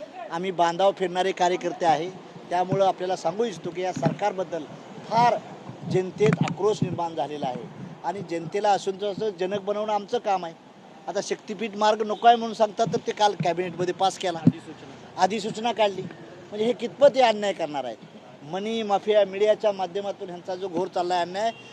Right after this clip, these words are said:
Speaker 1: पण हे सोन्याचा चमचा घेऊन येलेले सरकार जास्त काळ टिकत नसतं.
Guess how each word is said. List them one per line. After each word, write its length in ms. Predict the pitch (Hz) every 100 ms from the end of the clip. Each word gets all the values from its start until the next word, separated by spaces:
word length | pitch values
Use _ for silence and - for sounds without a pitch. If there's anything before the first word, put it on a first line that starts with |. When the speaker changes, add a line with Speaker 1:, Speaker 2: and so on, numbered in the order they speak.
| - -
Speaker 1:
पण 80 | 180
हे 320 | 180 202 220 - - - -
सोन्याचा 420 | 175 190 196 208
चमचा 400 | 196 180 165 190
घेऊन 220 | 190 190
येलेले 260 | 190 190 190
सरकार 360 | 180 165 185
जास्त 240 | 170 180 -
काळ 120 | 180 175
टिकत 320 | 160 180 165
नसतं. 320 | 185 - 220